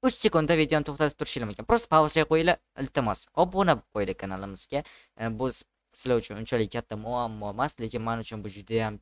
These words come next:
katta motivatsiya. Yangi-yangi video chiqarishga. Mayli. Uch daqiqa o'tdi. Xudo xohlasa endi o'yinda boshlaymiz.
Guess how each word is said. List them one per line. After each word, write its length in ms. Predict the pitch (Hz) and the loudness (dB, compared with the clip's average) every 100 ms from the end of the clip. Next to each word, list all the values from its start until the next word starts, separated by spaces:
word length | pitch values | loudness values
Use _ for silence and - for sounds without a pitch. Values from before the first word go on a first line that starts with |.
| - | -14
katta 320 | 101 - 101 | -14 -12 -12
motivatsiya. 720 | 98 101 95 98 - - 90 - _ _ _ - | -10 -12 -8 -6 -6 -8 -16 -16 _ _ _ -8
Yangi-yangi 500 | 107 107 110 107 104 | -6 -4 -4 -4 -6
video 200 | 107 107 | -8 -8
chiqarishga. 560 | 101 - 107 - 107 90 | -8 -6 -4 -4 -4 -4
Mayli. 320 | 117 117 110 - - _ _ _ _ _ _ | -2 0 -2 -6 -20 _ _ _ _ _ _
Uch 160 | - 117 | -6 -4
daqiqa 320 | - 104 113 | -4 -4 -2
o'tdi. 320 | 117 - 151 - - _ - | -2 -2 -2 -4 -20 _ 2
Xudo 100 | 160 | 6
xohlasa 280 | 165 175 165 | 6 4 4
endi 100 | 160 | 6
o'yinda 240 | 147 151 | 6 6
boshlaymiz. 480 | 151 - 139 113 | 6 6 2 0